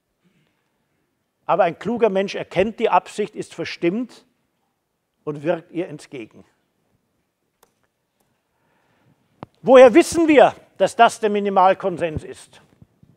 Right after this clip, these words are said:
Hat das der liebe Gott am siebten Schöpfungstag geoffenbart?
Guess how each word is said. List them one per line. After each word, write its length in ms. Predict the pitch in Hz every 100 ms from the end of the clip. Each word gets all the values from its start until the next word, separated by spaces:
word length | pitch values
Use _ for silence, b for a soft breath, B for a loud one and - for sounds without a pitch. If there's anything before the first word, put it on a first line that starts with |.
| _ _ _ _ _ _ _ _ _ _ _ _ _ _ -
Hat 180 | 170 202
das 140 | -
der 80 | 190
liebe 260 | 202 202
Gott 260 | - 240 247
am 120 | 190
siebten 280 | - 214 208
Schöpfungstag 680 | - 247 - 196 - 156 135
geoffenbart? 800 | - 147 - 123 87 62 _